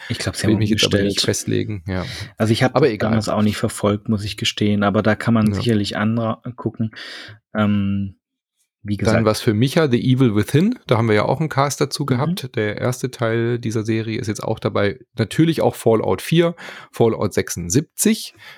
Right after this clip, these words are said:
Speaker 2: Wobei ich da auch nicht genau weiß, wie das läuft mit den ganzen Season Pass und Packs und sowas, die es dann da gibt. Also In-App-Purchases gibt's ja da trotzdem noch und Erweiterungskram.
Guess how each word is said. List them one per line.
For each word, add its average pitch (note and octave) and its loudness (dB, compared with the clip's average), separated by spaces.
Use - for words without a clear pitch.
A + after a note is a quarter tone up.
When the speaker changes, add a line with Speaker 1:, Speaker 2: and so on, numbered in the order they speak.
Speaker 2:
Wobei G#2+ 2
ich G#2 -2
da G2+ 2
auch - 0
nicht C3+ -2
genau B2 -2
weiß, A#2+ 2
wie A2 -2
das - 0
läuft A2+ 2
mit A2 0
den G#2+ 2
ganzen G#2 -2
Season B2+ 0
Pass C#3+ 0
und A2 -4
Packs - -2
und C3+ -2
sowas, C3+ -2
die D3 0
es C3+ -2
dann C3 2
da B2+ 0
gibt. - -4
Also G2 0
In-App-Purchases A2+ 0
gibt's - -2
ja G#2+ 6
da G2 4
trotzdem C3 0
noch C3 0
und A2 -4
Erweiterungskram. A#2+ -2